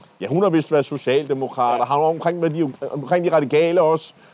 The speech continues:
Speaker 1: Og så var hun kristendemokrat, og nu er hun så hos de konservative. Øh, altså en vandring,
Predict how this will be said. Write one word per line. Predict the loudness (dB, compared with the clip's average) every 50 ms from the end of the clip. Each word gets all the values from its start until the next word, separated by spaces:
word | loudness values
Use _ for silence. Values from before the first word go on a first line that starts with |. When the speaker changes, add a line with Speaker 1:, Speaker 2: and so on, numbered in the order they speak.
| _ _ _
Speaker 1:
Og | -4 -2
så | 0
var | 2 2 2
hun | 0
kristendemokrat, | 2 2 2 2 2 0 0 0 0 0 0 0 0 2 2 2 2
og | 2 2
nu | 2 2
er |
hun | 2 0
så | 0 0
hos | 0 -2 -2
de | -4 -6
konservative. | -6 -6 -6 -6 -6 -8 -8 -10 -12 -8 -6 -6 -6 -2 -2
Øh, | -2 -2 -2
altså | -2 -2 0
en | 0 2
vandring, | 2 2 2 2 2 2 2 0 -2